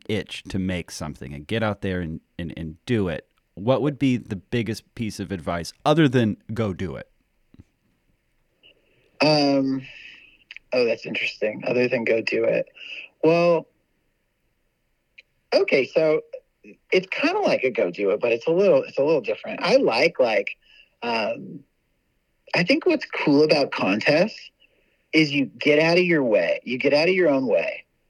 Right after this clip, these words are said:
Speaker 2: So, like, to somebody like me, like, right, who had, who had, you know, like, made some stuff or whatever, it's like,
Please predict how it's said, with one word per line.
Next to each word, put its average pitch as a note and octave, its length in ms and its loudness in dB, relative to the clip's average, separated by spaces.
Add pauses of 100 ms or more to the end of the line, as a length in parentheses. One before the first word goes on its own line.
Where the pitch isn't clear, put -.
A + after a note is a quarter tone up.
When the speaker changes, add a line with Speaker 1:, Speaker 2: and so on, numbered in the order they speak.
(160)
Speaker 2:
So, C#3+ 180 4
like, B2+ 220 2
to D3 160 -4
somebody F#3 480 2
like C#3 280 2
me, G#3+ 480 0 (160)
like, A2+ 280 2
right, C3 280 4
who C#3+ 200 2
had, A#2 380 4 (420)
who E3+ 80 2
had, D3 360 4 (520)
you D3+ 300 -4
know, B2+ 240 6
like, A2 300 2 (280)
made A#3 240 4
some G#3+ 120 -4
stuff F#3 560 2
or D3+ 80 2
whatever, D#3+ 280 2
it's D3 160 0
like, C#3+ 200 2